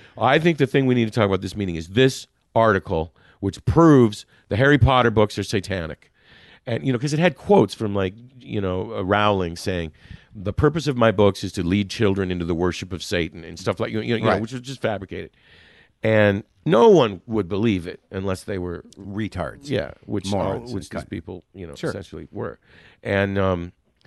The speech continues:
Speaker 2: But they're also looking to fuel their narrow-minded pers-, they,
Speaker 1: Yeah,
Speaker 2: they
Speaker 1: yeah,
Speaker 2: really
Speaker 1: yeah.
Speaker 2: thought
Speaker 1: They were,
Speaker 2: they
Speaker 1: they were
Speaker 2: had
Speaker 1: looking
Speaker 2: meat.
Speaker 1: for anything to back it up.
Speaker 2: Yeah.
Speaker 1: So, so anyway, so the first guy gets up and says, "Oh, I wanna talk about this." The second guy gets up and says, "Oh, I wanna talk about this." My dad lays low.
Speaker 2: Yeah.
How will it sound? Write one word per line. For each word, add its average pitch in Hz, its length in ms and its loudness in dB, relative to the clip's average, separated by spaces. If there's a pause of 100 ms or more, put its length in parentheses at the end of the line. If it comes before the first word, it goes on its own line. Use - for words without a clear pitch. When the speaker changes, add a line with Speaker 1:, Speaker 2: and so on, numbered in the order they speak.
Speaker 2:
But 156 100 -4
they're 202 160 2
also 202 260 2
looking 175 320 0
to 131 60 0
fuel 165 400 0
their 135 140 0
narrow-minded 113 480 0
pers-, 113 140 -6
they, 139 160 -2
Speaker 1:
Yeah, 143 140 4
Speaker 2:
they 143 80 6
Speaker 1:
yeah, 160 80 8
Speaker 2:
really 127 120 6
Speaker 1:
yeah. 123 120 4
Speaker 2:
thought - 100 4
Speaker 1:
They 160 40 6
were, 151 120 4
Speaker 2:
they - 20 2
Speaker 1:
they 165 80 6
were 160 80 6
Speaker 2:
had 160 100 2
Speaker 1:
looking 185 240 6
Speaker 2:
meat. 156 80 0
Speaker 1:
for 156 40 4
anything 160 220 2
to 123 60 0
back 113 320 0
it 107 80 0
up. 87 100 -2
Speaker 2:
Yeah. 113 180 2 (340)
Speaker 1:
So, 131 260 0
so 151 220 0
anyway, 135 240 2
so 110 240 -8
the 110 140 -14
first 143 320 -8
guy 117 160 -6
gets 98 220 -12
up 87 140 -10
and 90 100 -18
says, - 240 -20
"Oh, 101 220 -12
I 95 60 -12
wanna 104 160 -8
talk 101 240 -4
about 78 180 -10
this." - 180 -20
The - 60 -20
second 123 420 -8
guy 98 180 -10
gets 85 280 -16
up - 120 -18
and - 80 -20
says, 92 120 -18
"Oh, 110 140 -8
I 98 80 -10
wanna 104 160 -14
talk 98 240 -10
about - 160 -12
this." - 120 -20 (320)
My 85 140 -10
dad 98 340 -2
lays 95 360 -4
low. 82 320 -8 (280)
Speaker 2:
Yeah. 107 240 -2